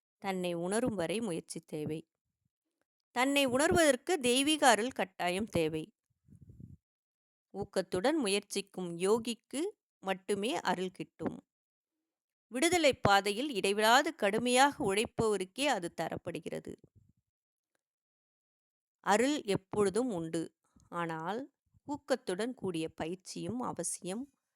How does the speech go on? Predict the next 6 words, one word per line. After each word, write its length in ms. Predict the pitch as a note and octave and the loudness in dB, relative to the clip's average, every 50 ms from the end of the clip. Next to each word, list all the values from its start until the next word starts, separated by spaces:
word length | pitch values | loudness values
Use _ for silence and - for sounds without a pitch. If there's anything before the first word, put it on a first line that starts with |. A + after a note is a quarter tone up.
| _ _ _ _ _ _ _ | _ _ _ _ _ _ _
முயற்சி 460 | - F#3+ A#3 C4+ D4+ C#4+ - - B3+ | -6 -4 -2 -2 -2 -2 -4 -4 -2
செய்து 580 | A#3 - - F#3 F3+ E3 E3 F#3+ B3 D4 D4 - _ | -2 0 0 0 -2 -2 -2 -4 -4 -4 -6 -8 _
ஆன்மாவின் 640 | - G3+ G3 G#3+ B3 C4+ C4+ C4 B3+ B3 A#3+ A3 | -8 -4 -2 0 0 0 2 2 2 2 0 -2
நிலைத்தன் 1200 | G3+ F#3 F#3 G3 G#3+ A#3 - _ _ _ _ _ _ _ _ _ _ _ - A3+ G#3 G3+ F#3 - - | -2 -2 -2 -2 -2 -4 -6 _ _ _ _ _ _ _ _ _ _ _ -6 -6 -6 -6 -6 -10 -8
என்பது 440 | - F#3+ F3+ F3 F3 F3+ E3+ A#3 D4 | -6 -6 -4 -4 -2 -2 -2 0 0
அடங்க-, 600 | - - E3+ F3 F3 F3+ F#3 - - F#3 - | 0 0 0 0 -2 -4 -4 -6 -6 -6 -6